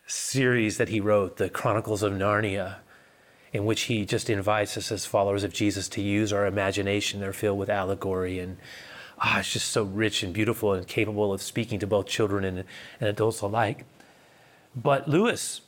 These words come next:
you know, C S Lewis was not, uh, a follower of the Lord. In fact, he, he ends up describing himself as the most, and I think a lot, some of us have heard this, not everyone, that he calls himself the most reluctant convert to the way of <laughs> Jesus that the world has ever known. He,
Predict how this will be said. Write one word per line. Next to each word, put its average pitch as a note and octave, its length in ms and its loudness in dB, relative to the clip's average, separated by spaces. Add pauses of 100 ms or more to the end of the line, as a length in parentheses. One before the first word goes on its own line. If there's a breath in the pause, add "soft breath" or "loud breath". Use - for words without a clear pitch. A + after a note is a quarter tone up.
(140)
you B2 80 0
know, A2 40 0
C F3 200 2
S - 160 0
Lewis C3 380 2
was G#2 240 -2
not, G2+ 460 2 (280)
uh, F#2+ 380 -4 (500)
a - 60 -20
follower G2+ 520 2
of F#2+ 60 -4
the F#2+ 100 -2
Lord. G#2 200 4
In F2+ 60 -2
fact, A2 240 2
he, B2 260 0 (340 loud breath)
he C3+ 400 2
ends A#2+ 280 0
up A#2 220 4
describing A#2 580 0
himself G#2 680 0 (180)
as G#2+ 220 0
the A2+ 100 0
most, A2 460 2
and G2+ 100 -4
I F#2+ 60 2
think A2+ 160 -2
a G2+ 60 0
lot, G2 200 2
some B2 140 2
of - 80 -2
us - 100 -10
have G#2 140 -2
heard A2 160 0
this, C#3 160 -4
not E3 120 4
everyone, F#2 380 -2 (440 loud breath)
that G#2+ 80 0
he A2 80 2
calls A#2+ 240 2
himself A2+ 340 0
the G#2 60 -2
most G2+ 260 0
reluctant G2+ 400 0
convert G2+ 340 0
to - 80 -12
the G2+ 80 0
way G2+ 160 2
of G2 80 0
<laughs> - 100 -2
Jesus - 520 -4
that - 260 0
the F3+ 300 0 (320 loud breath)
world C#3+ 180 4
has A2+ 140 2
ever B2 240 2
known. A#2+ 340 4
He, B2+ 160 0